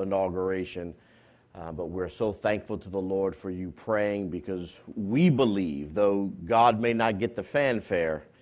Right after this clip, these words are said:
we believe wholeheartedly that what took place in D C this past week was the result of the prayers of the righteous availing much.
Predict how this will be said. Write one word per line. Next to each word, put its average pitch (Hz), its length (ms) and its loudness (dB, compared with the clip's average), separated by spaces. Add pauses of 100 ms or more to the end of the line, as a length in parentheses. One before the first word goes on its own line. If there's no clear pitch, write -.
(420)
we 135 300 6
believe 131 760 6
wholeheartedly 104 1200 2 (540)
that 107 260 2
what 120 400 2
took 151 300 0
place 135 640 2
in 113 280 0
D 123 240 4
C 104 720 2 (380)
this 110 260 0
past 113 480 0
week 104 460 2 (560)
was 101 340 2
the 98 160 0
result 92 960 2 (640)
of 95 160 -2
the 95 80 -2
prayers 101 600 2
of 90 220 -2
the 98 100 2
righteous 95 760 0
availing 92 600 0
much. 90 400 -6